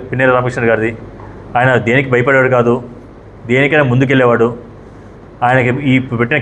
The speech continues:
కేసులోంచి ఆయన బయటకు వచ్చి మళ్ళీ ఇప్పటికి రెట్టింపు ఉత్సాహంతో, రెట్టింపు ధైర్యంతో ముందుకెళ్ళి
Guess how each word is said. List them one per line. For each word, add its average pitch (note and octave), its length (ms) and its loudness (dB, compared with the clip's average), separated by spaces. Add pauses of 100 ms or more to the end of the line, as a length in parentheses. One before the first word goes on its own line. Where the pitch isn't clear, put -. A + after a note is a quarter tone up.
కేసులోంచి C#3+ 480 2
ఆయన B2 200 2
బయటకు A#2 260 0
వచ్చి B2+ 180 0 (1000)
మళ్ళీ D3 220 4 (360)
ఇప్పటికి B2 240 -2 (100)
రెట్టింపు E3 380 0 (680)
ఉత్సాహంతో, C#3 420 0 (140)
రెట్టింపు D3+ 340 0 (520)
ధైర్యంతో C#3+ 400 2
ముందుకెళ్ళి C3 420 2